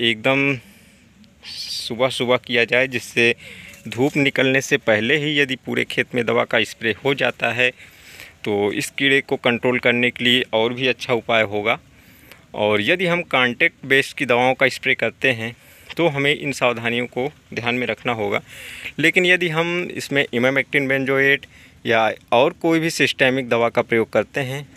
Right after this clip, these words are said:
तो उसके लिए हमें इस बात का कोई बहुत ध्यान देने की ज़रूरत नहीं है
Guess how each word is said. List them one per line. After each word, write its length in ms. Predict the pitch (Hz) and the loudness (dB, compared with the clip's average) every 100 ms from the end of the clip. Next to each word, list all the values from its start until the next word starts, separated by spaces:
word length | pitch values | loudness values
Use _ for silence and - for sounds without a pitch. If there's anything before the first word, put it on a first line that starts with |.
| - - | -18 -8
तो 80 | 113 | -6
उसके 340 | 127 - 180 | -6 -2 0
लिए 160 | 165 170 | 2 2
हमें 160 | 160 | 2
इस 180 | 165 - 120 | -4 -4 0
बात 200 | 127 - | 0 0
का 140 | 139 131 110 - - | -2 -2 -4 -20 -16
कोई 500 | - 123 143 151 156 - - - _ _ _ | -6 -2 -2 -2 -6 -10 -20 -20 _ _ _
बहुत 720 | - - - - - 117 120 127 | -20 -16 -14 -14 -6 -2 -2 -4
ध्यान 320 | 104 120 131 | -4 -2 0
देने 200 | 127 131 | 0 -2
की 120 | 127 | -4
ज़रूरत 320 | 117 117 117 | -6 -6 -10
नहीं 240 | 113 123 | -10 -10
है 120 | 127 | -10